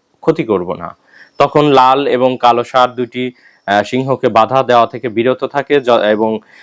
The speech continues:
আহ, সিংহ, আহ, সাদা ষাঁড়টিকে কিন্তু খেয়ে ফেলে। কিছুদিন পর সিংহ আবার ফেরত আসে এবং কালো ষাঁড়টিকে এসে প্রস্তাব রাখে যে, "তুমি যদি আমাকে বাধা না দাও, তাহলে আমি, আহ, শুধুমাত্র লাল ষাঁড়টিকে খেয়ে চলে যাব, তোমার কোনো ক্ষতি করব না।"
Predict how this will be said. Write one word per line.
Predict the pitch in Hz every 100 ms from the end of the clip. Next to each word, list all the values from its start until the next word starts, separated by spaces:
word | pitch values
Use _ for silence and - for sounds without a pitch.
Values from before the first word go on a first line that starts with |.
| - -
আহ, | 104 101
সিংহ, | 101 160 170 165 123 151 220 _ _
আহ, | 110 107 104
সাদা | - 135 135
ষাঁড়টিকে | - 139 147 139 147
কিন্তু | 147 139 147
খেয়ে | - 117
ফেলে। | - 90 87 - _ _ _
কিছুদিন | 127 139 131 131
পর | 127 123 120 120 _ _ _
সিংহ | - 127
আবার | 127 110 127
ফেরত | 135 139 131
আসে | 135 - 147 160 - _
এবং | 110 117 120 117 - _ _ _
কালো | - 139 165
ষাঁড়টিকে | 165 170 151 147 147
এসে | 139 139
প্রস্তাব | 127 127 - 117
রাখে | 123 123 147
যে, | 139 139
"তুমি | - 156 180
যদি | 170 143
আমাকে | 131 123 117
বাধা | 104 110 143
না | 143
দাও, | 135 143 156
তাহলে | 147 120 117
আমি, | 110 113 143 175 _ _ _ -
আহ, | 101 98
শুধুমাত্র | 98 135 147 151 143 147
লাল | 123 120 123 127
ষাঁড়টিকে | - 139 - 131 139
খেয়ে | - 123
চলে | 117 123 117
যাব, | 113 131
তোমার | 147 113 104
কোনো | 104 101
ক্ষতি | - 117 -
করব | 98 87
না।" | 90 90